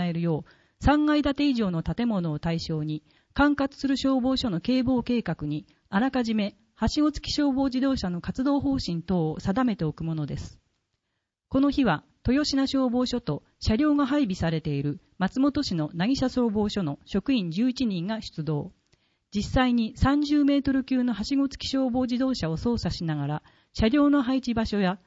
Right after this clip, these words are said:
はしごが届く長さ、最上階からの避難者救出場所などを確認しました。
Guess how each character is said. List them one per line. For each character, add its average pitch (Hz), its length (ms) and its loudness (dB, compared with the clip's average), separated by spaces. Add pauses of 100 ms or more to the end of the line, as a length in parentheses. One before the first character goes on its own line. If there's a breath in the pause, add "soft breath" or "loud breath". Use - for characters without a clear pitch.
は 208 100 -2
し 294 140 2
ご 277 100 4
が 269 140 2
届 262 260 -2
く 185 60 -4
長 180 240 -2
さ、 - 200 -6 (380)
最 294 240 2
上 320 160 2
階 202 220 2
か 180 100 0
ら 165 100 0
の 156 80 -4
避 156 140 -4
難 277 180 2
者 180 140 -2
救 226 220 0
出 202 180 -4
場 202 100 0
所 214 120 -2
な 202 120 0
ど 175 140 0
を 151 100 -6
確 - 220 -8
認 185 160 -2
し 180 140 -8
ま 170 100 -2
し - 140 -4
た。 151 160 -6